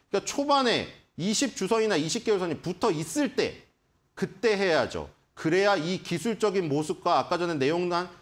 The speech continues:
말씀드린 기본적인 스토리가 결합될 때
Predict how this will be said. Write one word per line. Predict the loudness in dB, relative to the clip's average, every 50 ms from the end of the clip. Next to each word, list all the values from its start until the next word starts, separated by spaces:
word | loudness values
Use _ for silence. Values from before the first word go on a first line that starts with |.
| _ _ _ _ -20 -6
말씀드린 | -2 0 2 2 2 0 0 0 0 0 0 -2
기본적인 | -4 -2 0 2 2 2 2 0 0 0 -2
스토리가 | -4 -4 -4 -2 -2 0 2 0 0 0
결합될 | 0 2 2 4 2 2 2 0 0 0 0 2 2
때 | 2 2 2 2 0